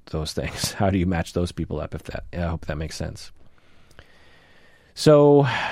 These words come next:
now, uh, as I said, with behavioral exchanges and emotional circumstances, you can absolutely help people after you matchmake them with these issues of contempt, criticism, defensiveness, and stonewalling.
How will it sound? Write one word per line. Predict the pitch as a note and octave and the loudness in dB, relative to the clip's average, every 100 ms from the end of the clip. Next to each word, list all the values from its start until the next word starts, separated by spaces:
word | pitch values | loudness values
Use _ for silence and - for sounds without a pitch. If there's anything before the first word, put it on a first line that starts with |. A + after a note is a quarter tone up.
| - - - - - | -10 -12 -16 -8 4
now, | C3+ A2+ A#2+ - | 6 6 4 4
uh, | A2 G#2+ | 2 4
as | A2 G#2 | 4 4
I | |
said, | G#2 - G#2+ G#2 | 4 4 4 4
with | G#2 G2 F#2+ - - - - | 2 4 2 -2 -14 -8 0
behavioral | G2+ G#2 G2+ G2 | 4 4 4 2
exchanges | F#2+ - F#2+ F#2 F#2 | 0 0 2 2 0
and | E2 F#2+ | -2 0
emotional | F#2 F#2 - F2+ | 0 0 0 -2
circumstances, | - B2+ C3 - F2+ F2 F#2 G#2 - - - _ _ _ | 0 0 0 0 0 0 0 -2 -6 -20 -20 _ _ _
you | - G#2 | 2 2
can | - G#2 | 4 2
absolutely | G2 A#2+ - G#2 G#2 A2+ G#2 F#2 | 4 2 2 2 2 2 2 2
help | A2+ B2 | 2 0
people | - F#2 F#2+ F#2 F#2 - _ _ _ - | 0 -2 0 0 -2 -10 _ _ _ 0
after | A2 G#2+ - G#2+ F#2+ | 2 2 2 2 2
you | D2 F#2+ | 2 2
matchmake | F2+ G#2+ C3 - F2+ E2 | 4 4 2 0 0 0
them | F#2 E2 F2+ - _ _ _ | -2 -2 -4 -8 _ _ _
with | - G#2+ G#2 - | 2 2 2 0
these | G2 F2+ F2 | 2 2 2
issues | A#2+ - E2 F2 - - - | 0 0 -4 -4 -6 -10 -4
of | F#2 F2 E2+ - | 0 0 -4 -6
contempt, | - F2+ F#2+ E2+ - | -4 0 0 -2 -4
criticism, | - F2 - E2+ E2 D#2+ | -4 -4 -2 -6 -4 -6
defensiveness, | E2+ E2 D#2 - - D#2 - | -6 -6 -6 -8 -8 -8 -10
and | C#2+ | -6
stonewalling. | - A2 D2+ C#2 D#2+ | -2 0 -2 -4 -6